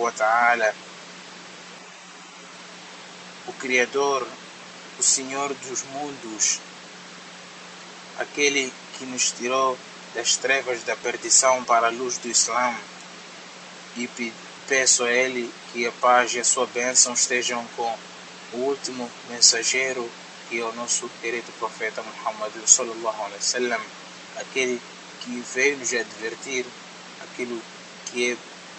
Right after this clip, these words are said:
mau para nós e veio nos ensinar o que é benéfico para nós. Prezados irmãos, pedimos também a Allah subhanahu wa ta'ala que a sua paz e bênção estenda-se até a família do profeta Muhammad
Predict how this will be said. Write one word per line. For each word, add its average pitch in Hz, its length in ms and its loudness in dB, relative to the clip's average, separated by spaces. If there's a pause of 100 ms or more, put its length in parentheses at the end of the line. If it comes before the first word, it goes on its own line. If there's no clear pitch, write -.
(100)
mau 120 240 6
para 117 200 -4
nós 123 480 -2 (340)
e 120 60 -6
veio 113 420 -4 (160)
nos - 240 0 (500)
ensinar 120 480 4
o 120 80 -4 (200)
que 123 140 -2
é 117 40 -2 (120)
benéfico 123 760 -4 (160)
para 123 260 4
nós. 120 440 2 (520)
Prezados 123 560 0
irmãos, 127 600 -2 (420)
pedimos 127 400 -4
também 117 260 -2
a 120 40 4
Allah 113 280 2
subhanahu - 460 0
wa 113 80 -2
ta'ala 120 340 2 (500)
que 120 300 -2 (120)
a 131 60 -2
sua 120 280 2
paz 117 480 4
e 117 60 -6
bênção 120 500 2
estenda-se 117 680 0
até 117 340 0
a 113 40 2
família 117 480 -4
do 107 160 -12
profeta 113 400 -6
Muhammad 113 460 -4